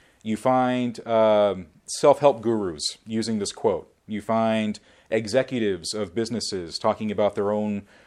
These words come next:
iconoclasm, and they're, they're talking about how w-, what this quote means to them. And you find people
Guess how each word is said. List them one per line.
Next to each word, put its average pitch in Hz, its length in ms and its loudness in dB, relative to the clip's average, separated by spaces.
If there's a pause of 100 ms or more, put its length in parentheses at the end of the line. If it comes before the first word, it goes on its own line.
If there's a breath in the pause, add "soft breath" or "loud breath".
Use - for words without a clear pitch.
(160 soft breath)
iconoclasm, 101 800 -2
and 92 120 -8
they're, 98 160 -2
they're 101 160 -2
talking 110 380 2
about 101 340 0
how 107 220 2
w-, 101 240 -4
what 113 160 -4
this 117 120 -10
quote 110 200 -2
means 104 220 -8
to 95 80 -12
them. 104 280 -4
And 92 80 -10
you 98 80 -12
find 127 260 -4
people 113 440 0